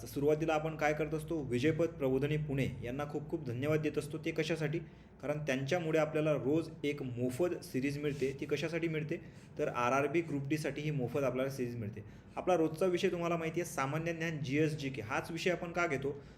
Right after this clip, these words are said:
कारण जवळपास चाळीस ते पंचेचाळीस पर्सेंट हा विषय तुमचा एक्झाममध्ये आहे आणि आज आपला भाग आहे चौऱ्याहत्तरवा. रेल्वे भरतीच्या ग्रुप डी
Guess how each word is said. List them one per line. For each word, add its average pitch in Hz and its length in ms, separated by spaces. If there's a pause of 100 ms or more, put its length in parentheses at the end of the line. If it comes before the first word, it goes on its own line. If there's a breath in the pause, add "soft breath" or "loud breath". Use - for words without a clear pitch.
(120)
कारण 151 180
जवळपास 160 540 (100)
चाळीस 147 340
ते 175 60
पंचेचाळीस 156 460
पर्सेंट 135 440
हा 135 160
विषय 139 260
तुमचा 139 240
एक्झाममध्ये 135 500
आहे 131 160 (420 loud breath)
आणि 143 180 (100)
आज 160 200
आपला 151 240
भाग 131 300
आहे 143 260 (100)
चौऱ्याहत्तरवा. 120 720 (480 loud breath)
रेल्वे 143 320
भरतीच्या 175 440
ग्रुप 156 320
डी 185 100